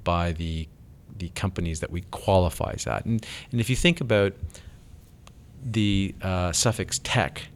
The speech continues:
behind any one of the prefixes, so prop tech, property technology, it overlaps with fintech, finance,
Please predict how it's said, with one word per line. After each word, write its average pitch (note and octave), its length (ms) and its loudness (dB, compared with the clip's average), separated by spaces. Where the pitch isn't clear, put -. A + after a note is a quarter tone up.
behind F#2+ 680 0
any G#2+ 240 0
one F#2+ 220 0
of E2 160 -4
the E2+ 160 -6
prefixes, - 640 -6
so E2 200 -4
prop G#2 260 0
tech, - 300 -4
property E2+ 420 0
technology, D#2+ 640 -6
it C#3 160 10
overlaps F#2+ 760 6
with D#2+ 280 -4
fintech, G#2+ 640 0
finance, D2+ 600 -4